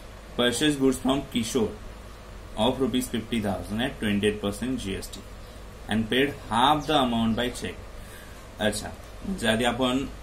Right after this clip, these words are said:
purchase करतोय आणि त्याच्यात half amount देतोय सुद्धा. आता ठीक आहे, बघूया आता परचेसनुसार किती amount होणार आहे आणि आपल्याला half amount सुद्धा paid करायची आहे. So accounts किती involve होतात ते बघूया.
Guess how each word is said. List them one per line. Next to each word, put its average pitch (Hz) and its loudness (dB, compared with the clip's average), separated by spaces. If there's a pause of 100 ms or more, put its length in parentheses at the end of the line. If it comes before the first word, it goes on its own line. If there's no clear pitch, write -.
(580)
purchase 117 0
करतोय 120 0 (920)
आणि 107 0
त्याच्यात 117 -2
half 117 4
amount 123 2
देतोय 104 4
सुद्धा. - -10
आता 101 -2
ठीक 139 2
आहे, 131 2 (340)
बघूया 127 4
आता 127 2 (120)
परचेसनुसार 127 2 (120)
किती 135 0
amount 127 4
होणार 123 0
आहे 120 2
आणि 104 2
आपल्याला 113 0
half 110 0
amount 107 0
सुद्धा 107 -4 (100)
paid 104 2
करायची 101 -4
आहे. 101 -4 (680)
So 104 4 (240)
accounts 117 -2
किती 113 0
involve 110 2
होतात 107 -2
ते 117 0
बघूया. 87 -6